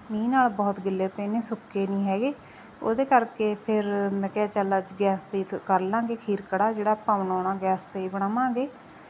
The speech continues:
ਤੇ ਬਾਕੀ ਚੁੱਲ੍ਹਿਆਂ ਨੂੰ ਦੇਖਾਂਗੇ ਕਿਸ ਦਿਨ, ਚੁੱਲ੍ਹਿਆਂ ਨੂੰ ਵੀ ਗਾਰਾ ਗੂਰਾ ਲਾਉਣੇ ਵਾਲਾ ਪਿਆ, ਕਿਉਂਕਿ ਮਿੱਟੀ ਲਾਉਣੇ ਵਾਲੀ ਪਈ ਆ, ਕਿਉਂਕਿ ਮੀਂਹਾਂ ਨਾਲ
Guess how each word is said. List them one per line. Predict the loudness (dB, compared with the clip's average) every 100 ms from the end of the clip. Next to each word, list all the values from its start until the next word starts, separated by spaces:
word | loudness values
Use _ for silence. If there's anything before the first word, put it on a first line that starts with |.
| -20 -20 -2
ਤੇ | 2 4 4
ਬਾਕੀ | 4 4 4
ਚੁੱਲ੍ਹਿਆਂ | 4 6 8
ਨੂੰ | 10 8
ਦੇਖਾਂਗੇ | 6 4 4 6 6 4
ਕਿਸ | 2
ਦਿਨ, | 4 2 2
ਚੁੱਲ੍ਹਿਆਂ | 2 4 4
ਨੂੰ | 4
ਵੀ | 2 2
ਗਾਰਾ | 6 6 6
ਗੂਰਾ | 4 4
ਲਾਉਣੇ | 4 4 0 0
ਵਾਲਾ | 2 2
ਪਿਆ, | 2 2 2
ਕਿਉਂਕਿ | 2 -4 -2 -2
ਮਿੱਟੀ | -2 -4 -4
ਲਾਉਣੇ | -2 0 0
ਵਾਲੀ | 0 -2
ਪਈ | -2 0 0
ਆ, |
ਕਿਉਂਕਿ | -2 -6 -6 -4
ਮੀਂਹਾਂ | -2 -2 -2
ਨਾਲ | 0 0 0 0